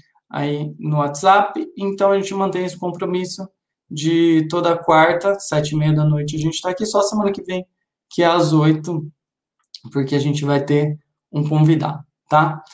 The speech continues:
Então, obrigado aí pela sua participação, por tá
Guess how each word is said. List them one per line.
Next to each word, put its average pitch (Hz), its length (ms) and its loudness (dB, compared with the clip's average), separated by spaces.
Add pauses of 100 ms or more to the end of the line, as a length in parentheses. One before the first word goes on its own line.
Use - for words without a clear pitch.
(200)
Então, 190 480 4 (100)
obrigado 175 460 4
aí 170 160 4
pela 156 540 4
sua - 280 -10
participação, 160 960 -6
por 139 160 -10
tá 143 300 -6